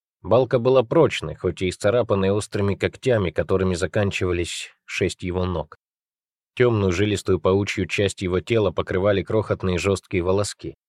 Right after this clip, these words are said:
Там, где она соединялась с человеческой частью, виднелись оставшиеся после операции рубцы,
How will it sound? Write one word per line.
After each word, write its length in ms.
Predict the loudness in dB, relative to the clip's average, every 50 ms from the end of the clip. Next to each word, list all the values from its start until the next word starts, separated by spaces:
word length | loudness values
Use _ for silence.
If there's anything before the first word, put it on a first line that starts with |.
| _ _ _ _ _ _ _ _ _ _ _
Там, 200 | -2 0 0 0
где 220 | -2 -2 0 0 0
она 160 | 0 -2 -4
соединялась 640 | -2 -2 -2 -2 0 -2 0 0 0 0 -2 -2
с 40 | -4
человеческой 680 | -6 -4 -2 0 0 0 0 -2 -2 -6 -8 -6 -8 -8
частью, 500 | -6 -2 -2 -2 -2 -4 -4 -4 -4 -4 -6 _ _ _ _ _ _ _ _ _
виднелись 540 | -4 -2 -2 2 2 2 2 2 2 2 2
оставшиеся 640 | 0 4 4 4 4 4 2 0 -2 0 0 -2
после 320 | 0 0 -2 0 2 0 0
операции 440 | 2 2 2 2 2 2 2 2 2
рубцы, 520 | 2 2 0 -2 -10 -8 -6 -6 -8 -8